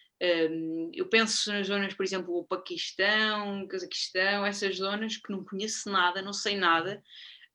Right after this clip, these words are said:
Hum, também pensei em voltar para o continente africano, que é conf-, o que é confortável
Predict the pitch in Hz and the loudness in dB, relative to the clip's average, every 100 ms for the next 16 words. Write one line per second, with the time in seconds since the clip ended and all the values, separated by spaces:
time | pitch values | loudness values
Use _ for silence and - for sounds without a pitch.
0 | 196 208 196 196 196 196 196 190 185 185 | 8 8 8 2 -6 -8 -8 -8 -8 -10
1 | - 190 190 180 - _ _ - 165 156 | -2 0 0 -4 -12 _ _ -4 -4 -2
2 | 160 165 165 160 165 170 165 160 160 - | -2 0 0 0 -4 -4 -2 0 -2 -4
3 | 170 156 202 233 226 _ - 165 - - | -4 4 4 4 -4 _ -12 -4 -2 -2
4 | 190 - - - _ 202 208 196 196 196 | -4 -6 -12 -20 _ -2 0 2 0 -4
5 | 196 208 185 151 147 | 2 6 6 6 -2